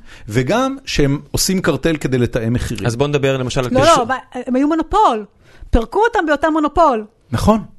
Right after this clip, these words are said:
Speaker 3: אחרי זה קמו הבייבי
Speaker 1: נכון,
Speaker 3: בל
Speaker 1: אבל
Speaker 3: ובייבי
Speaker 1: לא,
Speaker 3: בל עשו
Speaker 1: אבל,
Speaker 3: קרטל.
Speaker 1: אבל התשובה היא שלא יכולת להתחבר לסרוויס
Speaker 2: אז, אז בוא,
Speaker 1: פרוביידר
Speaker 2: אז בוא
Speaker 1: אחר.
Speaker 2: נדבר לא כצרכן, אלא כמפרסם.
Speaker 1: כן.
Speaker 2: אני רוצה לבוא לפרסם את העסק שלי,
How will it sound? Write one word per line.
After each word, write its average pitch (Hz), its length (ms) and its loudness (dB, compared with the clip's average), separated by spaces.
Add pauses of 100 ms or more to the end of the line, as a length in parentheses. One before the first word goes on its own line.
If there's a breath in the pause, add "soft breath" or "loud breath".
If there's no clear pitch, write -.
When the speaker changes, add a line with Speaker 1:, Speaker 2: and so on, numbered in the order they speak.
Speaker 3:
אחרי - 200 -2
זה 427 420 2
קמו 349 260 0
הבייבי 370 220 2
Speaker 1:
נכון, 440 180 2
Speaker 3:
בל 349 120 6
Speaker 1:
אבל 330 60 2
Speaker 3:
ובייבי 330 260 4
Speaker 1:
לא, 392 80 4
Speaker 3:
בל 359 220 4
עשו - 220 -4
Speaker 1:
אבל, 320 120 2
Speaker 3:
קרטל. 330 240 2
Speaker 1:
אבל 233 160 4
התשובה 185 320 -2
היא 214 120 -2
שלא 202 340 -2
יכולת 202 400 -2
להתחבר 190 760 0
לסרוויס 151 500 0
Speaker 2:
אז, - 60 -6
אז 143 60 0
בוא, 127 80 2
Speaker 1:
פרוביידר 120 260 2
Speaker 2:
אז 107 80 -2
בוא 175 120 2
Speaker 1:
אחר. 110 80 0
Speaker 2:
נדבר 175 160 0
לא 170 100 2
כצרכן, 147 640 -2
אלא 139 160 -2
כמפרסם. 123 580 -2
Speaker 1:
כן. - 340 -8
Speaker 2:
אני 170 100 0
רוצה 160 440 0
לבוא 123 280 0
לפרסם 131 480 -2
את 113 100 -8
העסק 131 280 0
שלי, 175 400 -2